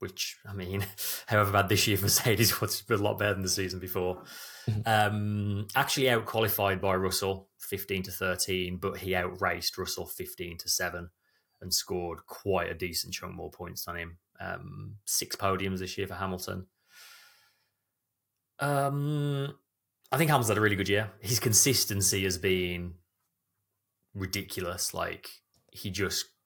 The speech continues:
Speaker 1: kept on grinding out results to the best of that car's ability, I think.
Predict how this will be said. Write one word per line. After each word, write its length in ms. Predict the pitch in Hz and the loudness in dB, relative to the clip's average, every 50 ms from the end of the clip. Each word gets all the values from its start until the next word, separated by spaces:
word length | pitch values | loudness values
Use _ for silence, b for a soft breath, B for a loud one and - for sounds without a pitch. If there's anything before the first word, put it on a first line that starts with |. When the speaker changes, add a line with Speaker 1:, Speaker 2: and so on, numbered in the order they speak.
| _ _ _ _ _ _ - | _ _ _ _ _ _ -12
Speaker 1:
kept 360 | - - 113 98 - - - | -6 -2 -2 -2 -2 -2 -2
on 160 | 95 92 92 90 | -2 -2 -2 0
grinding 500 | - 95 90 90 90 87 87 85 87 90 | 0 0 0 0 0 -2 -4 -4 -2 -2
out 300 | 87 87 87 82 - - - _ _ _ _ _ _ _ _ _ _ _ _ _ _ _ _ _ _ _ _ - | 0 0 0 -2 -4 -8 -12 _ _ _ _ _ _ _ _ _ _ _ _ _ _ _ _ _ _ _ _ -8
results 720 | 101 98 87 90 87 87 87 - - - - - - - - | -6 -6 -4 -4 -4 -6 -6 -8 -6 -4 -2 -2 -4 -4 -4
to 140 | - - 98 | -4 -4 -2
the 80 | 87 82 | -2 -2
best 260 | 90 85 - - - | -2 -2 -2 -2 -4
of 60 | - | -4
that 140 | 90 87 - | -6 -6 -4
car's 240 | - 92 87 85 87 | -4 -4 -4 -4 -4
ability, 420 | - 92 92 95 95 - 120 117 | -4 -4 -4 -2 -2 0 0 0
I 80 | 117 113 | 0 0
think. 340 | 123 127 104 98 - - | -2 -6 -6 -6 -10 -12